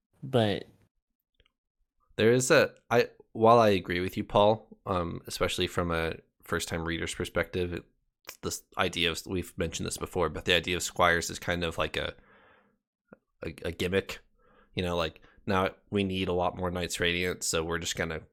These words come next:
Speaker 2: get a bunch of Knights Radiant for free. Um, but there's limitations where when Kaladin was gone with the, the Parshmen, none of them could do their powers. So there's,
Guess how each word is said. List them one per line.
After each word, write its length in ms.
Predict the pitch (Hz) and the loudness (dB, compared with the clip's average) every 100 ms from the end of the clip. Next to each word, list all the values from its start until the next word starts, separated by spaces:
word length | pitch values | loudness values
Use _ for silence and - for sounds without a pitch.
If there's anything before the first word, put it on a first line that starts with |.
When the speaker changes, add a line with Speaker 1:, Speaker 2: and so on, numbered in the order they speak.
| _ _ _ - | _ _ _ -2
Speaker 2:
get 140 | 95 | 0
a 40 | |
bunch 240 | 85 85 - | 0 -4 -4
of 40 | |
Knights 220 | 87 - | -4 -4
Radiant 260 | - 85 80 | -4 -4 -4
for 120 | 87 | -8
free. 320 | - 85 82 - - - _ _ _ - | -4 -2 -2 -6 -20 -20 _ _ _ -6
Um, 380 | 90 82 73 - | -4 -4 -6 -2
but 160 | 98 | 0
there's 380 | 107 104 104 - - | 4 4 4 0 -4
limitations 680 | 101 92 - 90 87 82 - | -2 -2 -2 -2 -2 -6 -2
where 380 | 85 82 87 - | 0 0 -2 -10
when 160 | - 92 | -8 -8
Kaladin 460 | - 101 95 85 76 | 2 4 4 0 -6
was 120 | 76 | 0
gone 520 | 120 113 87 82 87 - | 4 4 4 -2 -8 -6
with 260 | 98 85 - | -6 -4 -2
the, 240 | 82 76 | -2 -2
the 100 | - | -6
Parshmen, 640 | - 92 92 - 78 73 78 _ _ _ - | -2 0 0 -2 -6 -6 -12 _ _ _ -6
none 160 | 90 | -4
of 80 | 82 | -4
them 160 | 80 80 | -6 -8
could 140 | - | -10
do 100 | - | -8
their 100 | 73 | -8
powers. 520 | - 104 76 - - | 0 2 2 0 -8
So 180 | - 76 | -8 -6
there's, 380 | 73 71 73 - | -6 -6 -6 -12